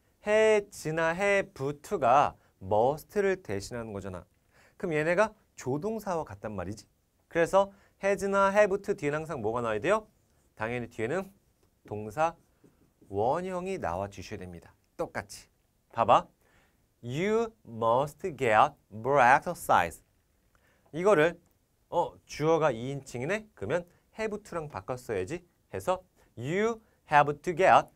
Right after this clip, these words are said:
more exercise라고 쓸 수가 있겠는 거죠. 자,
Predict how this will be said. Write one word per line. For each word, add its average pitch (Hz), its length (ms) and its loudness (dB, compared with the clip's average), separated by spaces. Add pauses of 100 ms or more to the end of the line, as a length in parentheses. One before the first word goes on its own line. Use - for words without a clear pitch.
(160)
more 107 280 -4
exercise라고 110 680 -6
쓸 113 180 -12
수가 117 220 -10
있겠는 101 300 -12
거죠. 160 360 -2 (1200)
자, 180 340 10